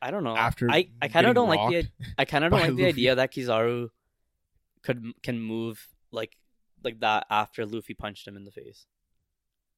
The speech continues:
Speaker 2: He's
Speaker 1: You
Speaker 2: Kizaru,
Speaker 1: know?
Speaker 2: bro.
Speaker 1: Like,
Speaker 2: You know, he's a beast.
Speaker 1: obviously, like, I'm, like, I'm not trying to downplay the Admirals, but, like,
Speaker 2: Yeah.
Speaker 1: the way Luffy's exhausted
Speaker 2: Yeah.
Speaker 1: after that fight,
Speaker 2: Yeah.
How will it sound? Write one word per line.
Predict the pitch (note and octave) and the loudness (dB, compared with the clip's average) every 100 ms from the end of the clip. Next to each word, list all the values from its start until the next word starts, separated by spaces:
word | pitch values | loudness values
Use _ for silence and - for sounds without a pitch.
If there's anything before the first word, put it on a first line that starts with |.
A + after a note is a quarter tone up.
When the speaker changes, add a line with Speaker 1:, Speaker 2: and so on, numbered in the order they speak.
| _ _ _ _ _ | _ _ _ _ _
Speaker 2:
He's | B2 A#2 | -18 -8
Speaker 1:
You | A2+ | -6
Speaker 2:
Kizaru, | G#2+ | -4
Speaker 1:
know? | A2 B2 - | -6 -10 -16
Speaker 2:
bro. | - C#3+ C3 _ _ _ _ _ _ | -20 -20 -20 _ _ _ _ _ _
Speaker 1:
Like, | D3 D#3 | 2 2
Speaker 2:
You | A2 | 2
know, | |
he's | A#2 | -2
a | A#2+ | -6
beast. | G#2 A#2+ - - | -6 -8 -6 2
Speaker 1:
obviously, | D3+ E3+ F3 E3+ | 4 4 4 2
like, | D3+ | 2
I'm, | C#3+ C#3+ | 0 -2
like, | C#3+ C#3 | 0 2
I'm | |
not | D3 | 2
trying | C#3+ D#3+ B2+ | 2 0 2
to | |
downplay | A#2+ B2 C3+ | 0 0 -2
the | B2 A2 | 0 2
Admirals, | G#2+ A#2 C#3+ | 0 0 -4
but, | B2+ A#2+ | -2 0
like, | A#2 | 0
Speaker 2:
Yeah. | A2 | 0
Speaker 1:
the | G2+ | 2
way | D#3 | 0
Luffy's | A2 A2+ A#2+ C#3+ C#3 | 0 -6 -6 -6 -6
exhausted | C#3+ D3+ D#3 F3 F3+ - | -2 -2 -2 -8 -10 -12
Speaker 2:
Yeah. | G#2+ G#2 F2+ G2+ | -8 -6 -6 -2
Speaker 1:
after | A#2+ B2+ D3+ | -2 0 -2
that | D3+ | -2
fight, | E3+ F3 - | -4 -6 -8
Speaker 2:
Yeah. | - G#2+ F#2 | -10 -8 -8